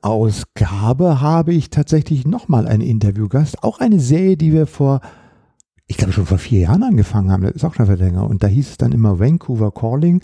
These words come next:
Wir haben mit Oliver Wirkus, der vor einigen Jahren ausgewandert ist nach Kanada,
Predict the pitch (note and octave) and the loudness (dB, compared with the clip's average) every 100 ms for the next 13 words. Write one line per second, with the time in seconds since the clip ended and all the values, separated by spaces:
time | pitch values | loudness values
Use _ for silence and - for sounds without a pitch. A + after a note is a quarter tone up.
0 | - - - - - - G#2 F#2+ A2 C3 | -6 -18 -18 -20 -20 -4 -4 -2 0 2
1 | A#2+ A2+ G#2+ G2 F2 E2 F2 A2 C3+ - | 4 4 4 2 0 -2 0 0 0 -2
2 | A#2 B2 A2 G#2 A2+ A3 - G2+ G#2 - | 0 2 2 2 0 0 -2 -2 -2 -2
3 | - G#2 G2+ F#2+ F#2 F#2+ G2+ G#2 G2 G#2 | -2 -2 0 0 0 0 0 -2 -4 -8
4 | - G#2+ F#2+ F#2+ G#2 G#2 - - - G2+ | -4 -2 0 0 0 -2 -4 -6 -4 -4
5 | E2 - - B2 A#2+ G2 G2+ A#2 | -4 -10 -4 0 0 2 2 0